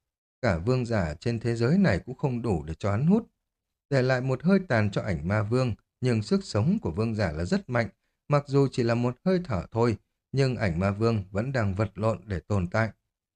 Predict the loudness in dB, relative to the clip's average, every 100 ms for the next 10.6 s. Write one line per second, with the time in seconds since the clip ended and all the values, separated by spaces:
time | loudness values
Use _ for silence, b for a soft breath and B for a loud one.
0 | _ _ _ 0 2 4 2 2 0 0
1 | -2 -6 -2 0 0 -2 0 4 2 2
2 | -2 0 0 -2 -2 -4 0 0 -2 _
3 | -6 -4 -2 0 0 0 -2 0 0 2
4 | 2 0 0 -2 -2 _ _ _ _ 2
5 | 2 4 4 4 2 0 -4 -2 0 0
6 | 2 2 0 -2 _ _ -2 0 2 2
7 | 2 2 0 0 2 4 4 2 -2 0
8 | 0 0 0 0 0 _ _ _ _ 0
9 | 2 4 4 2 2 2 2 0 0 -2
10 | 0 0 0 0 0